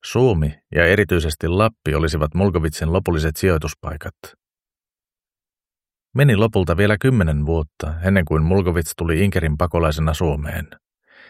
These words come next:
Tätä ennen hän oli ollut kenttäharjoittelussa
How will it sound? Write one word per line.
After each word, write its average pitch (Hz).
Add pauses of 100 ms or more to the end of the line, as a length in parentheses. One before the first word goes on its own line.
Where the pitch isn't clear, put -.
(160)
Tätä 90
ennen 87
hän 107
oli 76
ollut 78
kenttäharjoittelussa 76